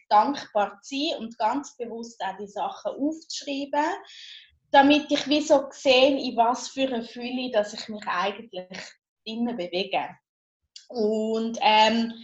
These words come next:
ja, das können kleine Sachen sein. Also nur schon der Kaffee am Morgen bin ich mega, macht mir schon mega Freude, oder? Und bin unglaublich dankbar und, ähm,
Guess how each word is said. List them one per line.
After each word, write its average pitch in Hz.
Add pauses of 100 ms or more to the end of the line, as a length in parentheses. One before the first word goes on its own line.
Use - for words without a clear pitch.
(260)
ja, 349
das 349
können 277
kleine 330
Sachen 370
sein. 311
Also 226
nur 285
schon 311
der 277
Kaffee 277
am 254
Morgen 285
bin 240
ich 233
mega, 247
macht 294
mir 311
schon 285
mega 285
Freude, 302
oder? 262 (560)
Und 262
bin -
unglaublich 269 (140)
dankbar 294
und, 233 (140)
ähm, 214